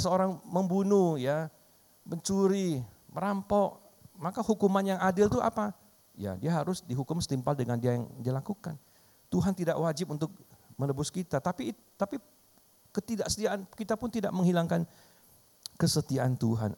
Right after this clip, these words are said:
Artinya bahwa Tuhan itu senantiasa baik adanya. Sehingga ketika kita berdoa, kita mesti berdoa dengan iman, dengan penuh berserah kepada Tuhan. Jangan kita berdoa dengan ngotot gitu ya. "Tuhan, harus apa yang saya inginkan yang Tuhan berikan.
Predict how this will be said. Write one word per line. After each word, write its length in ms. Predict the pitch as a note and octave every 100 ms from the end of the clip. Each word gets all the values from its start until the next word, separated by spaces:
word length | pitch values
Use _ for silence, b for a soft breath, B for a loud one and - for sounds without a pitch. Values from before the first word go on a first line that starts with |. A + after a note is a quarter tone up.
| -
Artinya 320 | D3+ - F3+
bahwa 400 | D#3+ C#3 C#3 C3 A#2 -
Tuhan 240 | C#3+ D3
itu 160 | D3+ D#3
senantiasa 640 | C3+ B2 A#2+ A#2+ A#2+ A2
baik 240 | G2+ A2 -
adanya. 400 | F#2+ F#2+ F#2+ F2+ b b b b b
Sehingga 320 | - G#3+ A3+
ketika 320 | G#3+ G3+ G#3+
kita 600 | G3+ G3+ G#3 G3+ - - D#3
berdoa, 400 | D#3 D#3 D#3 E3+
kita 160 | F3
mesti 160 | E3 C#3+
berdoa 400 | C3 B2+ B2 A#2+
dengan 200 | A#2 A2+
iman, 240 | A2+ A2+ G#2+
dengan 220 | A#2 A#2
penuh 280 | - C#3 D#3
berserah 440 | B2 A#2 - B2 A#2+
kepada 280 | G2 G#2+
Tuhan. 440 | G#2+ A2 G#2+ G2+ F2+ b b b
Jangan 240 | B2 D3 E3+
kita 440 | E3 D3+ F3+ -
berdoa 520 | A#2+ B2+ B2 - C3+
dengan 240 | C3 A#2+ A#2+
ngotot 560 | A#2 C3 - D#3+ D3
gitu 160 | B2 B2
ya. 240 | A2+ B2 B2+
"Tuhan, 360 | F#3+ F#3 A3
harus 400 | G3+ G3 G3+ A3
apa 240 | - F#3 G3+
yang 80 | G3
saya 280 | F#3+ F#3 D3+ - _
inginkan 560 | E3 F3+ F#3 E3+ E3+ D3+ b b b b b
yang 160 | C#3 C#3
Tuhan 240 | C#3+ C3+
berikan. 560 | A#2 A2+ G#2 B2 G#2+